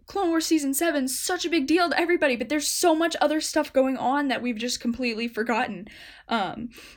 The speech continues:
<laughs> it's, it's kind of insane, um, especially just bec-, because that's something that the entire of the fan base has been begging for,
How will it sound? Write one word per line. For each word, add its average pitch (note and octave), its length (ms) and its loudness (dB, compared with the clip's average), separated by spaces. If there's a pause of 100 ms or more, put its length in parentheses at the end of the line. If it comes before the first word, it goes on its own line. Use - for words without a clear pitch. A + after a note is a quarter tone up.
(120)
<laughs> - 360 -14
it's, D4+ 640 2 (160)
it's B3+ 220 -2
kind D4+ 260 2
of C4+ 80 -2
insane, A#3+ 600 0 (300)
um, G#3+ 480 -2 (720)
especially D#4+ 400 2
just C#4 220 -4
bec-, B3 400 -4
because A#3+ 400 0 (120)
that's A#3+ 280 0
something B3 440 0
that G#3 280 0 (580)
the A#3+ 280 2
entire A3 760 0
of G3 360 -2 (300)
the A3 120 -2
fan G#3 320 -2
base G3 260 -2
has G#3+ 280 -2
been G3 360 -4 (320)
begging A#3 460 -2
for, F3+ 520 -4